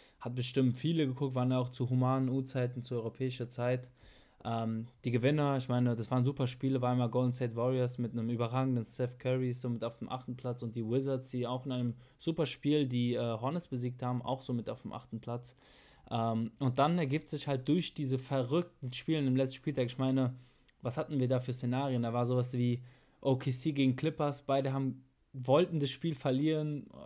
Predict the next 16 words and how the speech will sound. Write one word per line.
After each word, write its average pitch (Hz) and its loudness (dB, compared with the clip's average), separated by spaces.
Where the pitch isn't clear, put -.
O 143 0
K 139 -2
C 156 0
hat 147 0
mit 135 0
fünf 170 -2
Leuten, 147 2
die 127 -4
kein 147 -4
Mensch 147 -4
fast 135 -8
kennt, 139 -4
gespielt. 135 -6
Die - -20
Clippers 151 -2
haben 131 0